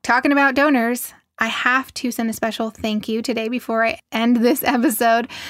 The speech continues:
A special thank you to some donors that took advantage of the November special, and that would be Roland and Jeffrey. Both of you, your donation is very much appreciated.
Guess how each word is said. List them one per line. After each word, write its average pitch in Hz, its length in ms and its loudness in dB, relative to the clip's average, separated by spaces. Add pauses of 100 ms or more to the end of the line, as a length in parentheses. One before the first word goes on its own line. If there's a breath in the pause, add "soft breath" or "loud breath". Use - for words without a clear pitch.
(140 loud breath)
A 262 60 0
special 320 260 2
thank 269 240 0
you 254 200 0
to 240 840 0
some 240 300 0
donors 233 460 0
that - 120 -2
took 226 160 -6
advantage 220 800 -4 (140)
of 202 320 0
the 220 60 -4
November 202 440 -4
special, 202 640 -4 (360 loud breath)
and 233 120 2
that 233 100 2
would 233 160 0
be 240 160 -2
Roland 240 540 0
and 220 180 -2
Jeffrey. 214 560 -6 (320 loud breath)
Both 294 240 2
of 294 140 0
you, 277 320 2
your 233 240 0
donation 233 760 0
is 214 320 -4 (180)
very 233 300 0
much 226 220 -2
appreciated. - 800 -8